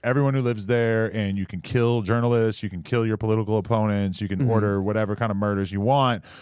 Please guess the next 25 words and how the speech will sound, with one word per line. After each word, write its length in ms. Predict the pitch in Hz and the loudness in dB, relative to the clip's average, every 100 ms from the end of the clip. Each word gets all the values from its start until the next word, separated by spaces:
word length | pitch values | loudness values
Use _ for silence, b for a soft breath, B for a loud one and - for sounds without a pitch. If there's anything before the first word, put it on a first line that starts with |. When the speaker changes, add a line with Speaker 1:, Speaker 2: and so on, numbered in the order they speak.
| B - | B 0
Speaker 1:
Or 280 | 156 156 | 4 6
would 120 | 139 123 | 4 0
you 80 | |
be, 200 | 113 123 - | 0 -2 0
rather 220 | 131 120 | 0 0
be 80 | 113 | -2
somebody 300 | - 127 120 | -2 0 2
like 260 | 110 92 | 0 -2
Biden, 520 | 90 120 123 113 101 92 B B - | 2 2 2 -2 -6 -8 B B -2
who 160 | 131 113 | 0 0
seems 500 | - 165 165 151 120 | -2 0 2 2 0
like 320 | 127 113 - b b _ 117 | 0 0 -4 b b _ -2
they're 220 | 127 123 | 0 2
playing 340 | - 151 135 | 2 2 2
by 120 | 127 | 2
the 120 | 117 113 | 0 0
rules, 640 | 107 120 110 104 92 - | 2 4 4 2 0 -4
essentially? 760 | 117 - 117 104 - 95 90 87 | -6 -4 -4 -4 -4 -2 -2 -4
You 120 | 92 | -2
know, 120 | 92 | -2
maybe 240 | 95 90 | -2 -2
Hunter 220 | 82 98 90 | -4 -4 -2
Biden's, 440 | 92 90 87 85 | -2 -2 -4 -4
uh, 240 | 90 87 85 | -2 -2 -6
s-, 320 | 90 - - | -8 -12 -14